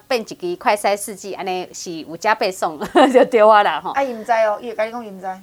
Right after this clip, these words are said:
Speaker 1: 伊讲毋是，阮拢有送啦，吼，迄是中央的问题啦，
Speaker 2: 伊阁是中央哦。
Speaker 1: 吼。对，迄塞车啦，吼，迄系统塞车，我已经甲中央讲几落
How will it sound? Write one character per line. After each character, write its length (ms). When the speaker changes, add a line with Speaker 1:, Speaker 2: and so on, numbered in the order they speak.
Speaker 1:
伊 80
讲 120
毋 80
是， 460
阮 100
拢 380
有 80
送 500
啦， 320
吼， 120
迄 180
是 80
中 280
央 120
的 140
问 320
题 340
啦， 200
Speaker 2:
伊 140
阁 60
是 100
中 300
央 180
哦。 120
Speaker 1:
吼。 40
对， 140
迄 240
塞 260
车 380
啦， 260
吼， 180
迄 160
系 280
统 200
塞 160
车， 240
我 160
已 60
经 180
甲 120
中 160
央 180
讲 180
几 160
落 160